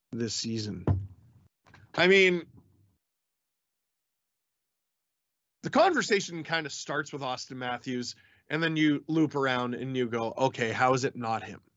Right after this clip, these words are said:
How is it someone else?" Uh, but I don't know how you answer anyone other than Austin Matthews. The dude scored sixty goals.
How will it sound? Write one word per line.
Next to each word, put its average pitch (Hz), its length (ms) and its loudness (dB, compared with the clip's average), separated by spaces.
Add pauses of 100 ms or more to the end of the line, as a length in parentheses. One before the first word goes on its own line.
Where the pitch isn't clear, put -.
(160)
How 131 220 2
is 139 100 0
it 139 100 -8
someone 120 280 -8
else?" - 400 -16 (960)
Uh, 117 480 0
but 123 320 0 (460)
I 135 100 4
don't 175 200 2
know 160 160 2
how 143 140 0
you 139 160 -2
answer 131 380 -8
anyone 135 420 -2
other 127 240 -2
than 120 120 -4
Austin 117 300 -6
Matthews. 117 380 -2
The 120 100 0
dude 127 220 2
scored 123 260 2
sixty - 360 -2
goals. 120 400 2